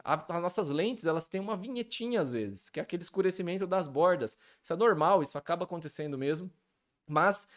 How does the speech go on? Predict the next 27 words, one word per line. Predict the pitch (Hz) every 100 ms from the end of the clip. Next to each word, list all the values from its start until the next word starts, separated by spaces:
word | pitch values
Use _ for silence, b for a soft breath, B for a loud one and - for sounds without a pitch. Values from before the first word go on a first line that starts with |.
| b
a | 170
gente | 165
consegue | - 160 185 185
pegar | 190 160
o | 220
padrão | - 180 151 202
desse | 202 165
escurecimento | 151 - 147 143 170 165 175
e |
diminuir | 156 190 214 214 214 214 180
isso, | 214 - 127 _ _
tendo | - 156
uma | 156 165
foto | 160 160 160
mais | 170 151 170 - _ _ _ _
flat, | 165 175 160 - -
de | 120 117
fato. | - 90 -
Por | -
isso | 185
que | -
chama | 196 180
flat | 175 - 160 156
frames. | - 127 113 95 -
Flat | - 147 165 180
é |
um | 175 196 185